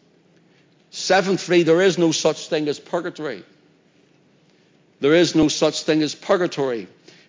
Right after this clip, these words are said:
Purgatory is a made-up, is, it is a made-up doctrine, and it is false, and Martin Luther seen it, that it was false. Se-, eighth,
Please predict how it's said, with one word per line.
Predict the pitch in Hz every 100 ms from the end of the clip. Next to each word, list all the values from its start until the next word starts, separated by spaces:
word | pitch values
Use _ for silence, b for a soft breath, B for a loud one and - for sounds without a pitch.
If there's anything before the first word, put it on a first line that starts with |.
| -
Purgatory | 156 165 160 - 170 165
is | 147 - - 147
a | 156
made-up, | 139 143 165 160 160 _ - 160 - - _ _ _ _ _ _ _ -
is, | 139 165
it | 175 151
is | 147
a | 143
made-up | 151 175 160 151
doctrine, | - 180 196 214 220 185 - b b
and | - 143 151
it | 143
is | 139 135
false, | 156 - 170 170 165
and | 147
Martin | 156 156 151
Luther | 165 160 170
seen | - 220 226
it, | 117 - b b b b
that | 135
it | 135 135
was | 135 139 139 131
false. | - - - 175 135 - - 147
Se-, | 190 165
eighth, | 180 208 - -